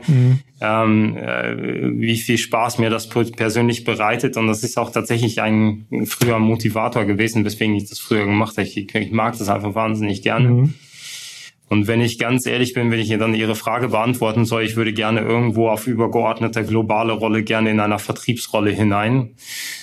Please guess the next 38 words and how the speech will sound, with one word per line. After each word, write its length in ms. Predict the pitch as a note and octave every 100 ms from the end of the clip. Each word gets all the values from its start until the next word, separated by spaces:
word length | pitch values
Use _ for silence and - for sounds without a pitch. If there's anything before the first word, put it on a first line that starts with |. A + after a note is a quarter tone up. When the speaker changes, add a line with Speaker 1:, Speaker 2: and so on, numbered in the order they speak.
| -
Speaker 2:
Ähm, 420 | G#2 G#2 G2+ G2+ G2+
ich 100 | -
bin 140 | G2+
aber 180 | G2+ G2+
auch 140 | G2
ehrlich 260 | G#2 G#2 G#2
mit 160 | G#2 G#2
Ihnen, 140 | G2+
ich 100 | G2+
glaub, 160 | G#2 -
das 160 | -
weiß 160 | G#2 G#2
man 120 | G2
im 100 | F#2+
Umfeld 340 | G2 G2+ G2
auch. 340 | G2+ G#2 A2 -
Ähm, 340 | G#2 G2+ G2+ G2
da 240 | G#2 G2+
hätte 180 | G#2+ G2+
ich 120 | -
sehr 120 | A2
viel 180 | - G2+
Spaß 360 | - G2 G#2+ -
dran, 320 | A2+ G2+ G2
bei 240 | G#2 G2+
nicht 280 | G2+ B2 A2+
weniger 420 | A2+ A#2 A2 G#2
Verantwortung, 760 | G#2 G#2+ A2 B2 A#2 A2 A2 G#2
aber 220 | G2+ G2
tatsächlich 460 | - - - - -
bei 120 | G2+
deutlich 460 | F#2+ G2 G2 G#2+
mehr 140 | A2 G2
Kundenkontakt, 960 | - A2 G#2+ G2 - G2 G#2+ G2 - A2+
ähm, 400 | G#2 G2 F#2 G2
wirken 320 | G2+ G2 F#2+
zu 160 | -
dürfen. 400 | F#2+ F#2+ - -